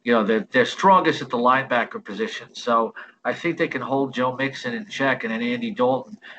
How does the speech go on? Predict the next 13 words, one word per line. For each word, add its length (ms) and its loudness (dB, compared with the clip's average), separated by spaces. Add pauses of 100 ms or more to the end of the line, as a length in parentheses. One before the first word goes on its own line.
(100)
has 240 2
to 80 -6
go 160 4
to 80 2
the 260 -2
air, 220 0
you 400 -8
know, 140 -2
in 80 -6
that 160 -4
loud 400 4
road 240 4
environment. 640 0